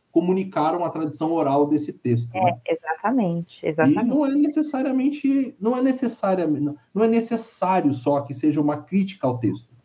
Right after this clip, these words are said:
Speaker 1: Na verdade, pode ser até a mesma pessoa escrevendo, mas uma hora escrevendo um nome e outra hora escrevendo um título pra pessoa,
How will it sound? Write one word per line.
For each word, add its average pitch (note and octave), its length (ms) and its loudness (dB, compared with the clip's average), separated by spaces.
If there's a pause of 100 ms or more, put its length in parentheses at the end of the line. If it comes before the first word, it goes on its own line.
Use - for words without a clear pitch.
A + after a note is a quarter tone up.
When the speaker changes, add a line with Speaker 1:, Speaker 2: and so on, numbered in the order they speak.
(280)
Speaker 1:
Na B3 100 2
verdade, B3 220 4
pode A3+ 260 0
ser G#3+ 100 4
até G3 200 0
a G#3+ 40 0
mesma D4 380 0
pessoa F#3 300 0
escrevendo, F3 560 0
mas F3 200 0
uma F3+ 120 0
hora D#3+ 160 0
escrevendo D3+ 420 0
um G#3+ 40 -2
nome G3 300 0
e B3 40 2
outra B3 160 0
hora A3+ 160 2
escrevendo A3+ 440 -2
um D4+ 160 2
título C#3 520 -4 (420)
pra C#3+ 140 4
pessoa, D3+ 680 2